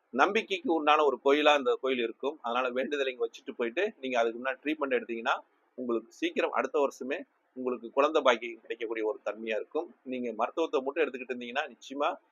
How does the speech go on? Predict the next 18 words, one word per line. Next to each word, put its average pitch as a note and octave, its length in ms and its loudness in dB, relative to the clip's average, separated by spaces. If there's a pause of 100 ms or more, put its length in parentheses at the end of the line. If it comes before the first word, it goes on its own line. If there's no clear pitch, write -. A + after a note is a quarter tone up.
(160)
சாத்தியம் B2 480 0
இல்லைங்க. A#2+ 320 -6 (560)
இப்ப B2 200 -4
எல்லாம் C#3+ 160 0
டெஸ்ட் C3 340 0
பே-, B2+ 380 4
பேபி A#2+ 320 -4
தான் B2+ 140 6
அதிகமா B2+ 360 -4
பிறக்கக்கூடிய A2+ 840 2
காலகட்டமா A#2 520 2
இருக்குது. G#2+ 280 -2 (380)
அதனால B2+ 320 2
தெய்வத்தை D#3+ 560 2
நம்புங்கள். C3 480 -2 (440)
தெய்வத்தோட F3+ 440 4
சரணாகதி D3 500 4
அடைஞ்சு, C3+ 460 0